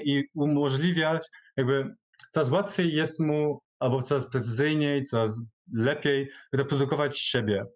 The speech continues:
ponieważ uniezależnia się od, y, ludzkich, em, od ludzkich,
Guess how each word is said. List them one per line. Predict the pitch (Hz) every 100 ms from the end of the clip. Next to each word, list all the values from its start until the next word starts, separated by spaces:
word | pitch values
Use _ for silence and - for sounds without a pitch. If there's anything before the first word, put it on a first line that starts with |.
| _ _ _ _ _ -
ponieważ | 143 170 151 170 220 - - _ _ _ _ -
uniezależnia | 147 156 147 156 196 165 143
się | 131 143 156 185 -
od, | 135 143 139 - 143
y, | 139 143 139 143 147
ludzkich, | 147 170 - 156 147 - - -
em, | 123 123 123 123 _ _ _ _ _ _ _ _ _ - -
od | 127
ludzkich, | 131 160 - - 143 143 143 135 -